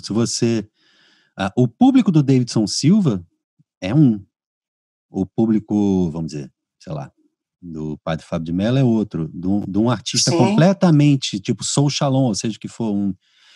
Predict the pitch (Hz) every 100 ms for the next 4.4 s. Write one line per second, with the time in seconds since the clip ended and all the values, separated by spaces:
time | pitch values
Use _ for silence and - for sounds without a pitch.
0 | _ - 113 139 143 - - 156 170 180
1 | - - 131 120 _ 139 131 135 113 101
2 | 98 113 107 120 110 104 107 98 - _
3 | _ _ _ _ - 107 123 156 151 -
4 | 127 101 - -